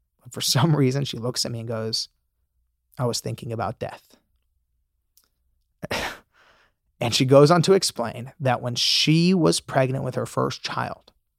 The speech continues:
it was the first time she ever realized how close life and death really are. 'Cause you have this thing growing inside of you,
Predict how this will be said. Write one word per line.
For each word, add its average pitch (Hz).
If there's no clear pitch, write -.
it -
was 117
the -
first 156
time -
she -
ever 151
realized 139
how 123
close -
life 113
and 127
death 104
really -
are. -
'Cause 104
you 104
have 143
this 143
thing 143
growing 131
inside 151
of 123
you, 117